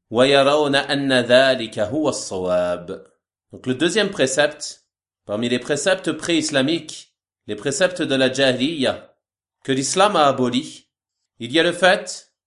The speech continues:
que les gens de la jahiliya étaient divisés dans leur religion. Comme Allah subhanahu wa ta'ala a dit, selon la traduction des sens rapprochés, chaque parti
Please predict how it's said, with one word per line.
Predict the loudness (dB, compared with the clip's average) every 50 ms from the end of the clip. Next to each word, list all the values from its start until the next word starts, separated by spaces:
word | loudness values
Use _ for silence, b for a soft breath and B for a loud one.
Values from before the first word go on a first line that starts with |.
| _ _ _ _ _ _ -8
que | -4 0
les | 0 2 2
gens | 2 2 2 2
de | 2 2
la | 2 2 2 2
jahiliya | 2 2 2 2 0 0 -2 -2 0 0 2 2 0 0 -4 -16 _ _ _ _ _ _ _ _ _ _ _ -4
étaient | -4 -4 -2 -2 -2
divisés | -2 -4 -6 -6 -4 -2 -2 -2 -2 -2 -2
dans | 0 0
leur | 0 -2 -2 -4
religion. | -6 -6 -6 -8 -10 -10 -12 -12 -14 -16 _ _ _ _ _ _ _ _ _ -2
Comme | 0 2 2
Allah | 2 2 2 2 2 2
subhanahu | 0 -4 -8 -10 -6 -4 -2 0 0 0 -2
wa | 0 -2 -2 -2
ta'ala | 0 0 0 0 2 4 4 4 4
a | 2
dit, | 0 -2 -4 -4 -6 -10 _ _ _ _ _ _ _ _
selon | -8 -4 -2 0 2
la | 2 2 2
traduction | 2 0 -2 -2 -2 -4 -4 -2 0
des | 0 -2
sens | -2 -4 -6 -4
rapprochés, | -4 -4 -4 -4 -4 -8 -6 -6 -6 -6 -6 -8 -10 -20 _ _ _ _ _ _ _
chaque | -10 -6 -2 0 0 0 0 0 0
parti | 0 0 0 0 -4 -8 -6 -6 -8 -8 -10 -16